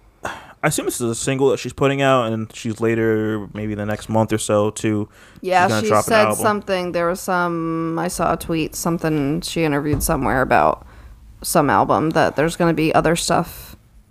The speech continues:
Speaker 2: out. I forget what it was, but yeah, there's gonna be, like, more collabs and different stuff. So
Speaker 1: I'm with it.
Speaker 2: yeah.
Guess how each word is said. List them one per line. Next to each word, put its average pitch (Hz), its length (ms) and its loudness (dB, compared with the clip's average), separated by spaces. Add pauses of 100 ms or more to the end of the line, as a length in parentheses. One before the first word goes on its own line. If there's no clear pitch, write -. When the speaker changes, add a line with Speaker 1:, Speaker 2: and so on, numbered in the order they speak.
(280)
Speaker 2:
out. 156 220 4
I 175 40 0
forget 196 340 -2
what 170 100 -2
it 165 100 -2
was, 156 300 -2
but 175 160 0
yeah, 165 160 2
there's 180 160 0
gonna 185 140 0
be, 180 40 0
like, 170 160 0
more 165 160 2
collabs 160 420 0
and - 80 -4
different - 280 -6
stuff. - 280 -4
So - 300 -6
Speaker 1:
I'm 107 140 -4
with 107 180 2
it. 107 140 2 (560)
Speaker 2:
yeah. 170 240 -2